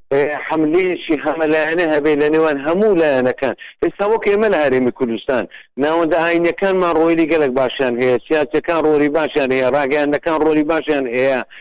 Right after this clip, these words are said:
مەسا خێزان ڕۆلێکی باشی هەیە، تاوەی نهاتی ئەو پێکەوە جوانە لە هەرێمی کوردستانە دروست بێ. بۆیە لە عێراق و لە هەر شوێنێکی تێریش ئەگە بمانەوێ ئەو پێکەوە ژیانە دروست بێ، پێویستیمان بە ئێرادەیەکی بەهێز و هەماهەنگی و تەبایی لە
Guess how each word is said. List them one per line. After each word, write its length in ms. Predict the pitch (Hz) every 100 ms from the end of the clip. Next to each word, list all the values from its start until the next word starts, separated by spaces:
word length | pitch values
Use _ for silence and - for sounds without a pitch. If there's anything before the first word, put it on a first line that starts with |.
| - - 143
مەسا 300 | 160 170 165
خێزان 520 | - 170 160 180 196
ڕۆلێکی 420 | 170 180 175 -
باشی 340 | 165 180 160 165
هەیە، 140 | 160 147 - - -
تاوەی 320 | 180 190 196
نهاتی 340 | 180 185 185 190
ئەو 120 | 190
پێکەوە 300 | 185 185 175 139
جوانە 280 | 170 175 180
لە 40 | 165
هەرێمی 260 | 160 151 143
کوردستانە 520 | - 139 - 156 131
دروست 320 | 120 117 104
بێ. 140 | 104 107 - - - 127
بۆیە 340 | 208 196 175
لە 120 | 165 151
عێراق 360 | 151 175 196 -
و 180 | 151 143
لە 100 | 143
هەر 100 | 190
شوێنێکی 580 | 185 - 175 160 147 143 131
تێریش 300 | 143 127 123
ئەگە 200 | 147 131
بمانەوێ 480 | 135 180 190 165 156
ئەو 100 | 156 151
پێکەوە 300 | 156 160 151
ژیانە 260 | 127 151 180
دروست 300 | 156 160 139
بێ، 140 | 175 175 - - _ -
پێویستیمان 640 | 156 160 160 - 180 165 143
بە 80 | 147
ئێرادەیەکی 640 | 143 147 139 196 196 - 185
بەهێز 360 | 180 185 180 160
و 100 | 190 180 - - -
هەماهەنگی 800 | 160 160 156 151 156 135 165 202
و 120 | 185 139
تەبایی 640 | - 151 151 147 170 170
لە 80 | 147